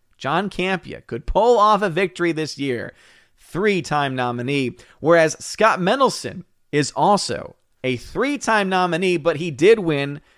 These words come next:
back in twenty eighteen. So, yes,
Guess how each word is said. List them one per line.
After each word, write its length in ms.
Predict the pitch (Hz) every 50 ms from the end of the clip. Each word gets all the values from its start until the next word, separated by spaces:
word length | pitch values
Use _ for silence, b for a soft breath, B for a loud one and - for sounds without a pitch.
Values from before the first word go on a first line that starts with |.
| _ _ _ -
back 260 | 131 135 143 147 - -
in 180 | 135 139 143 139
twenty 380 | - - 131 135 135 135 127 -
eighteen. 760 | 127 123 131 135 - - - 143 156 151 127 107 107 - - _ _ _ _ _ _ _ _ _
So, 460 | - - 113 110 104 107 110 - -
yes, 580 | 113 123 143 143 - - - - - - - _